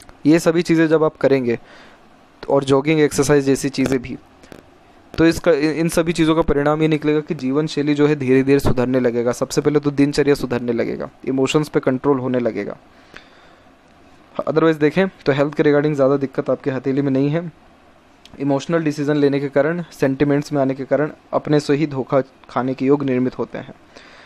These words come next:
मस्तिष्क रेखा और जीवन रेखा में आइलैंड का formation है, बचपन कष्टकारी, स्वास्थ्य संबंधी तकलीफ परेशानी में आपका बीता है। मंगल का influence आपके mind line में भी आया, तो इसने immediate action लेने पर मजबूर किया ट्वेंटी टू case तक,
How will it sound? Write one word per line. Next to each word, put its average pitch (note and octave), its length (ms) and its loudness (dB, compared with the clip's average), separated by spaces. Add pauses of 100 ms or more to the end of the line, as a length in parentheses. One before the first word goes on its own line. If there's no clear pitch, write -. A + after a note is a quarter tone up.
(200)
मस्तिष्क E3+ 360 -4
रेखा F3 360 -2 (100)
और C#3+ 180 -4 (180)
जीवन C#3+ 260 0
रेखा D3+ 200 0
में D#3 200 -2
आइलैंड C#3 280 0
का D3+ 60 -2
formation C#3 480 -4
है, D3 60 -2
बचपन C#3 340 -2
कष्टकारी, C#3+ 600 -2 (840)
स्वास्थ्य D3 300 0
संबंधी D3 320 0
तकलीफ D3 400 -4
परेशानी C3+ 340 -2
में C#3 120 0
आपका C3 220 -4
बीता B2+ 260 -2
है। D3 140 -6 (420)
मंगल D3 280 0
का E3 100 0
influence D#3+ 400 -2
आपके D3 200 -2
mind C#3 240 0
line D3 160 2
में D3+ 120 -2
भी D3+ 80 0
आया, C#3+ 200 4
तो D3 120 -4
इसने D3 240 -4
immediate C3+ 480 0
action C#3 260 -2
लेने C3+ 200 0
पर C#3 100 -6
मजबूर C3+ 360 -4
किया C#3+ 140 -2
ट्वेंटी C3 340 -6
टू C3+ 140 -6
case C3+ 320 -6
तक, C#3+ 100 -8